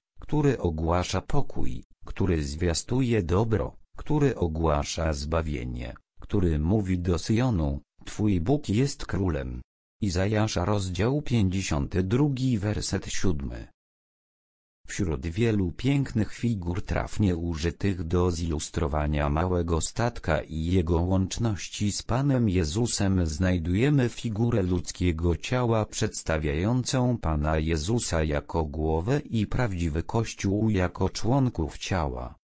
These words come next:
Czasami, jak czytamy w pierwszym liście do Koryntian w rozdziale dwunastym, wersetach od trzynastego do dwudziestego siódmego,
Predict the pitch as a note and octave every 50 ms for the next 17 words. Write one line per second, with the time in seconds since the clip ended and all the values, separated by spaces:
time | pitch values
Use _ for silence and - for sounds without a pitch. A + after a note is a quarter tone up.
0 | _ _ _ _ _ _ _ _ _ _ - - F#2+ F#2 - - - F2 E2 C#2+
1 | C2+ A#1+ A#1+ B1 - _ _ _ - - G#2+ B2+ B2+ - - - - - - -
2 | - A#2+ C3+ C3+ A#2+ G2 - - - - B2 C3 B2+ A#2+ - - - - A2 G#2+
3 | G#2 A2 A2+ A#2+ C3+ C3+ - - - B2 G#2+ F2 F#2 F2+ - - D#2+ D#2 D#2+ A2
4 | C3+ C#3+ C3+ - - - F#2 E2+ D#2+ D#2 D2 C#2 D#2+ F2+ F#2 F2+ D#2+ D2+ D2+ D#2
5 | G#2 B2+ C#3 C3 G#2+ D#2+ D#2+ D#2+ E2 E2 F2+ G2 F2+ D#2+ D2 C#2+ - - - -
6 | D#2+ D#2 D#2+ D#2+ E2+ E2+ F2 F2 - - E2+ - - E2 E2+ E2+ - - E2+ E2
7 | D#2 - - - - - - G2 F#2+ F2+ F2 - - D3 D3+ C3 B2 G#2+ F#2+ D#2
8 | E2 E2 D#2+ D#2 E2 D#2+ E2 E2 D2+ - - - C#3 C#3 C#3 C#3 B2+ A#2 - -
9 | F2+ F2 F2 E2 E2+ D2+ C#2+ C#2 C2 C2 C#2+ C#2 B1 - - -